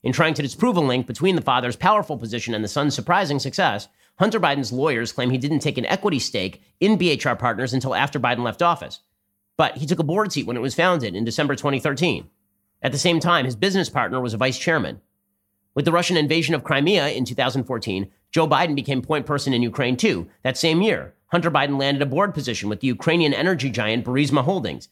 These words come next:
Despite having no background in energy or Ukraine, he was paid as much as fifty thousand dollars a month, according to financial records. Why would someone with low, so little experience be able to command such enormous payments?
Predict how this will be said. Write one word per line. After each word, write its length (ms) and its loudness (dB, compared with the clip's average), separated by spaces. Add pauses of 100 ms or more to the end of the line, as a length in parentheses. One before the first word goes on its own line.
(160)
Despite 240 0
having 180 2
no 160 6
background 560 -2
in 80 -2
energy 340 0
or 220 2
Ukraine, 540 -6 (160)
he 100 -4
was 100 2
paid 160 2
as 100 -4
much 180 -2
as 60 -12
fifty 280 -6
thousand 400 2
dollars 300 2
a 40 2
month, 300 0 (220)
according 340 0
to 80 -6
financial 400 -2
records. 460 -4 (800)
Why 140 4
would 100 0
someone 300 2
with 100 0
low, 160 0
so 160 0
little 240 0
experience 460 0
be 80 0
able 140 0
to 60 -8
command 380 2
such 160 -6
enormous 480 2
payments? 480 -4